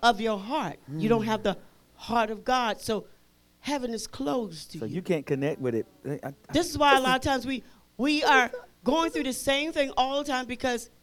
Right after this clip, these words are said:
Speaker 1: heaven is closed to us. It should be open. Heaven should,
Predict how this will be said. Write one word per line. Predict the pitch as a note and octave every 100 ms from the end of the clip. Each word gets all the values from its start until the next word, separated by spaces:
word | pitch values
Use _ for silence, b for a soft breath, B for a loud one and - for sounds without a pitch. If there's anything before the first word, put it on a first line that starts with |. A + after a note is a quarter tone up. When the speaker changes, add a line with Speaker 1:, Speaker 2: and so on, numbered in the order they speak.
| _
Speaker 1:
heaven | - D4+ D#4+ C#4 C4 -
is | A#3 A3+
closed | - C#4 C#4+ C#4+ A3 F3+ D3+ - -
to | - F3
us. | E3+ D3+ - - _ _ _ _ -
It | G3
should | - G#3 G3+
be | F#3 - -
open. | A2+ G2 - C3+ - - - - _ _ - - _ _ _ _ _ _ _ _ _ _ _ _ - _ _ _
Heaven | - E4 F#4 F4
should, | - C#4